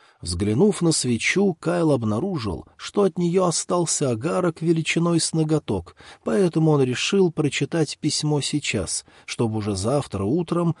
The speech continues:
отдать посланцу письмо с ответом. Свечи оставалось мало, поэтому хватило бы её только на пару строк, но этого Кайлу вполне будет достаточно. Распечатав, наконец, конверт,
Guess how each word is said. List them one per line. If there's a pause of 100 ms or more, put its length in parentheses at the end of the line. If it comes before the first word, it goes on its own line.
(140)
отдать
посланцу
письмо
с
ответом. (460)
Свечи
оставалось
мало, (220)
поэтому
хватило
бы
её
только
на
пару
строк,
но
этого
Кайлу
вполне
будет
достаточно. (440)
Распечатав,
наконец,
конверт,